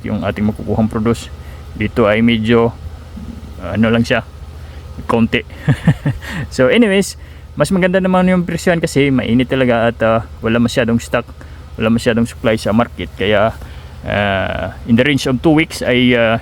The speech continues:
expect natin na, ah, talagang maganda pa yung presyo. Ah, talagang pababa ng pababa sa ngayon hanggang sa mawala na yung kamahalan ng presyo. Siguro around, ah, mid, ah, or end of September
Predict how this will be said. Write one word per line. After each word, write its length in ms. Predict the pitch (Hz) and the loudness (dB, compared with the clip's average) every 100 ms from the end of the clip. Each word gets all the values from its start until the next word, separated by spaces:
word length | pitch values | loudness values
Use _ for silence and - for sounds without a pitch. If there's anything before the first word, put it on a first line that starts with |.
| - | -4
expect 320 | - - 127 | -6 -4 0
natin 400 | 123 123 151 135 | 2 2 2 2
na, 240 | 123 123 - - - - - - | 2 0 -4 -16 -16 -16 -14 -8
ah, 80 | 107 | -2
talagang 320 | 123 123 120 | 0 4 4
maganda 320 | 120 127 127 | 4 4 2
pa 80 | 131 | 2
yung 100 | 131 | 2
presyo. 380 | 151 165 143 143 - - | 2 2 2 0 -2 -6
Ah, 240 | 110 107 101 | -2 -2 -2
talagang 260 | - 185 185 | 0 2 4
pababa 460 | 175 160 165 170 147 | 2 2 2 2 2
ng 80 | |
pababa 480 | 139 139 135 135 - - | -4 -6 0 0 0 -4
sa 160 | 139 127 | -2 0
ngayon 320 | 120 117 123 - - - - 120 | 0 0 -4 -12 -18 -18 -6 0
hanggang 320 | 120 120 113 | 2 2 2
sa 240 | 123 113 | 2 4
mawala 400 | 117 113 120 117 | 4 2 2 2
na 80 | 117 | 2
yung 240 | 117 113 113 - - 120 | 2 0 -4 -10 -4 2
kamahalan 480 | 110 117 113 117 | 2 2 2 2
ng 80 | 117 | 2
presyo. 480 | 127 117 110 101 98 | 0 -2 0 -2 -2
Siguro 320 | - 156 208 | 0 4 6
around, 400 | 170 156 156 156 | 6 6 4 4
ah, 320 | 151 147 139 | 4 4 4
mid, 320 | 139 165 127 - - - - - - - - 104 | 4 2 2 -4 -14 -18 -18 -16 -16 -16 -4 2
ah, 160 | 107 | 2
or 240 | 90 117 - | 4 0 2
end 320 | 156 151 156 120 | 2 2 0 0
of 160 | 113 | 0
September 480 | - - 131 151 | -2 2 4 4